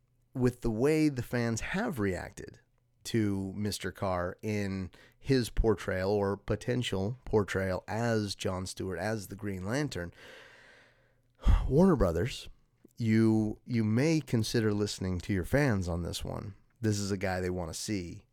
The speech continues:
as this character. Warner Brothers, however, uh, does not listen to their fans too well. They do not know how to read a room, 'cause our, our next news story will, will tell you just, just that.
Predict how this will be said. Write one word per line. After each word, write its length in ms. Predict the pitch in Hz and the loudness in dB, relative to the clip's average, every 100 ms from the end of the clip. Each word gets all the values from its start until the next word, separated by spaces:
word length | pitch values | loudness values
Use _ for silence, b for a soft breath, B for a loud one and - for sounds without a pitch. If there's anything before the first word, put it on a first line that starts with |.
| _ _ | _ _
as 400 | 101 95 82 87 | -6 -4 -6 -10
this 220 | - 85 | -10 -10
character. 500 | - 117 95 - - - _ B B B | -4 -2 -2 -4 -20 -20 _ B B B
Warner 200 | 131 135 | 2 4
Brothers, 280 | 120 113 101 | 2 -2 -2
however, 540 | 131 120 117 101 98 B B B - | 2 2 2 -2 -6 B B B -14
uh, 320 | 98 76 65 101 _ | -12 -12 -14 -20 _
does 200 | 123 104 | 0 2
not 360 | 123 233 381 - | 0 0 -2 -2
listen 320 | 107 - 92 | -2 -2 -6
to 100 | 92 | -4
their 140 | 90 | -6
fans 420 | 82 87 85 87 | -6 -8 -8 -10
too 180 | - 107 | -8 -4
well. 140 | 98 92 | -4 -4
They 160 | 110 | -4
do 260 | 113 143 165 | -4 -4 -2
not 380 | 147 135 123 - | 0 -2 -6 -4
know 220 | 113 110 | -2 0
how 340 | 95 104 104 95 | 0 0 -2 0
to 120 | 104 | 0
read 380 | 98 104 101 87 | 2 2 0 -2
a 100 | 90 | -4
room, 420 | 95 120 110 104 | 2 2 4 0
'cause 220 | - 98 | -2 -2
our, 180 | 101 98 | -2 -4
our 180 | 104 98 | -4 -2
next 540 | 110 131 160 - - - | 0 0 -2 -6 -8 -8
news 340 | 110 104 104 98 | -4 0 0 -2
story 460 | - 101 98 98 B B B _ | -2 0 0 -2 B B B _
will, 440 | 107 101 98 101 | -2 0 0 -2
will 180 | 120 107 | -2 -4
tell 240 | 98 117 104 | 0 0 2
you 140 | 101 | 0
just, 320 | 90 104 - - | -2 -2 -2 -10
just 300 | - 104 - | -4 -2 -2
that. 280 | - 78 76 | -4 -8 -8